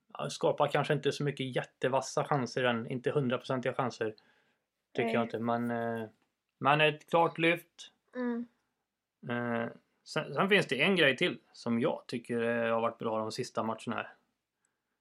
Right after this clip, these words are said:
Speaker 1: Och det är Jake Larsson.
Speaker 2: Åh, vilken
Speaker 1: Att han
Speaker 2: spelare,
Speaker 1: börjar få
Speaker 2: alltså.
Speaker 1: speltid. Fantastiskt kul.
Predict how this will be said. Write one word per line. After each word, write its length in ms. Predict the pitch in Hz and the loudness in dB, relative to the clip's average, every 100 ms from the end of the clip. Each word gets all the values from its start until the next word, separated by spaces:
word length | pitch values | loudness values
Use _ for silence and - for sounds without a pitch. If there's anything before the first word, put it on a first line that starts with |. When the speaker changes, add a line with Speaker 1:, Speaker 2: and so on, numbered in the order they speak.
| _ - | _ 0
Speaker 1:
Och 60 | |
det 80 | 123 | 6
är 40 | 147 | 8
Jake 280 | 131 123 120 | 8 6 2
Larsson. 300 | 110 147 117 - _ _ - - - _ _ 240 | 2 2 2 -2 _ _ -20 -20 -20 _ _ 2
Speaker 2:
Åh, 300 | 226 220 220 | 4 4 2
vilken 240 | 226 233 | 2 4
Speaker 1:
Att 140 | 131 254 | 6 10
han 80 | |
Speaker 2:
spelare, 200 | 240 220 - | 10 12 12
Speaker 1:
börjar 160 | 143 | 12
få 80 | 147 | 10
Speaker 2:
alltså. 180 | 143 110 | 6 6
Speaker 1:
speltid. 500 | 151 123 - 113 110 - _ - | 6 6 6 4 2 -10 _ 2
Fantastiskt 760 | 147 143 139 - - 151 - _ _ _ _ _ _ _ _ _ - | 2 4 0 0 -2 -4 -4 _ _ _ _ _ _ _ _ _ 0
kul. 280 | 143 131 | 0 0